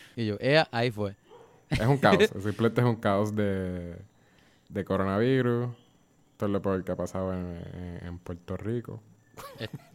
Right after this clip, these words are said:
Speaker 1: este co-, este coronavirus está, está al garete. Este, este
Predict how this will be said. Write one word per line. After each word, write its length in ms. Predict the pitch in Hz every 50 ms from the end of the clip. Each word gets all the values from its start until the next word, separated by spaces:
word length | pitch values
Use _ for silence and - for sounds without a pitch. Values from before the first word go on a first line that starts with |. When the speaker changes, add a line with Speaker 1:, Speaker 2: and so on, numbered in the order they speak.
| _
Speaker 1:
este 280 | - 117 - - 135 135
co-, 140 | - 143 - -
este 180 | 117 - -
coronavirus 540 | 143 - 147 147 147 143 143 147 147 143 127
está, 320 | 110 - - 120 120 120 -
está 240 | - 110 - - 117
al 80 | 113
garete. 480 | 117 127 123 110 110 110 104 107 104 98
Este, 320 | 113 - - 147 143 131 - -
este 460 | 117 - _ - 147 147 143 127 110